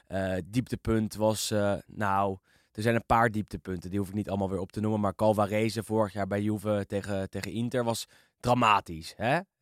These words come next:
Ehm, eh, waarbij je echt zo'n scheidsrechter hebt die zijn invloed wil laten zien. Dat was nu misschien minder zo. Eh, maar wat ook dus bij de Italiaanse voetbalcultuur hoort, is inderdaad het scheidsrechtersbesje. En dat, dat groeit er dan toch ook bij ons in op een of andere manier. Ik weet niet hoe, maar,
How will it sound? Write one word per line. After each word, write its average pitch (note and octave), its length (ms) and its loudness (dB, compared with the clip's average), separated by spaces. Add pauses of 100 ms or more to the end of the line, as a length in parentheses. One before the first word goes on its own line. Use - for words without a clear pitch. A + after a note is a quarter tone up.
(200)
Ehm, G#2 460 0 (380)
eh, D#2+ 160 -10
waarbij A#2+ 340 4
je B2 60 4
echt B2+ 140 0
zo'n A#2+ 100 0
scheidsrechter B2 600 2
hebt G#2 160 0
die G#2+ 100 -2
zijn A2 140 0
invloed G#2+ 500 -2
wil C3 260 8
laten F#2+ 280 2
zien. F#2+ 300 -6 (440)
Dat G#2+ 120 -6
was A#2+ 140 4
nu C#3 120 10
misschien A#2 300 4
minder A2+ 320 4
zo. A#2+ 280 2 (840)
Eh, G2+ 320 0 (240)
maar A2+ 380 8 (180)
wat A2 180 0
ook B2+ 220 6
dus A2 140 2
bij G2+ 180 2
de G2 80 -4
Italiaanse G2+ 400 -2
voetbalcultuur G2+ 600 -4
hoort, F#2+ 300 -2
is G#2 200 -6
inderdaad F2+ 300 -8
het - 120 -20
scheidsrechtersbesje. F2 920 -8
En G2 60 -4
dat, F#2+ 140 -6 (280)
dat G2+ 120 -8
groeit D#3+ 300 6
er D#3+ 60 2
dan C#3 140 4
toch C#3+ 200 0
ook C#3+ 160 4
bij C#3 160 8
ons D3 220 4
in G#2+ 120 2
op G2 100 0
een G#2 180 4
of G2 80 -2
andere G2 200 0
manier. F#2 220 -2
Ik F#2 100 -6
weet B2+ 140 6
niet B2 140 4
hoe, C3 240 2
maar, A#2 280 2